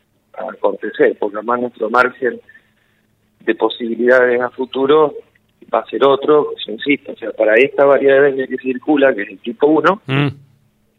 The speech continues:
Speaker 1: nunca más nos vamos a infectar, porque nuestro cuerpo
Speaker 2: Sí.
Speaker 1: va a generar
Speaker 2: El
Speaker 1: la
Speaker 2: anti-
Speaker 1: inmunidad de por vida.
Speaker 2: Sí, pero cuando te,
Speaker 1: No,
Speaker 2: te
Speaker 1: que para
Speaker 2: pique el dos, ¿qué hacemos?
Speaker 1: El, pasa que el dos, tres y cuatro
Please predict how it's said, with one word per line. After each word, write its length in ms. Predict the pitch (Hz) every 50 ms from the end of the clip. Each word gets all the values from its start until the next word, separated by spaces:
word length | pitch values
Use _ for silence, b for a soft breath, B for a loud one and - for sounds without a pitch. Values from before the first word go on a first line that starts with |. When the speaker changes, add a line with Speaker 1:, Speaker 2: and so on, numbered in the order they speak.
| _ _ _ _ _ _ _ _ _ _ _ _ _ _ _ _ _ _ 117
Speaker 1:
nunca 360 | 113 110 120 - - 117 117
más 140 | 123 131 127
nos 100 | 123 113
vamos 240 | 107 107 107 107 117
a 60 | 113
infectar, 480 | 113 - 143 127 - - 117 123 135 -
porque 160 | 143 127 107
nuestro 220 | 95 - - 107 98
cuerpo 220 | - 110 110 160
Speaker 2:
Sí. 80 | 175 151
Speaker 1:
va 100 | 117 113
a 40 | -
generar 540 | - - 107 107 110 104 113 117 117 - _ _ _ _ _ _ -
Speaker 2:
El 80 | 113 117
Speaker 1:
la 60 | 113
Speaker 2:
anti- 120 | 110 113 113
Speaker 1:
inmunidad 340 | 117 113 117 117 123 131
de 100 | 143 135
por 200 | - - 107 104 117
vida. 260 | 120 110 110 - - - _ _ _
Speaker 2:
Sí, 180 | - - 147 117
pero 180 | 127 120 117
cuando 240 | 117 127 123 123 113
te, 120 | - 127
Speaker 1:
No, 200 | 107 - - 131
Speaker 2:
te 80 | 135 123
Speaker 1:
que 100 | 113 -
para 120 | - - 180
Speaker 2:
pique 140 | 175 180 175
el 100 | 165 156
dos, 320 | 185 214 220 208 - - _ _
¿qué 80 | - 151
hacemos? 340 | 143 - 160 139 120 107 - - - -
Speaker 1:
El, 280 | - - 110 113 113 - _
pasa 240 | - 120 123 - 135
que 140 | 123 123 135
el 80 | 139
dos, 200 | 139 160 143 - - - - -
tres 200 | - 127 127 135
y 80 | 139
cuatro 520 | - - 170 160 156 - 170 175 196 208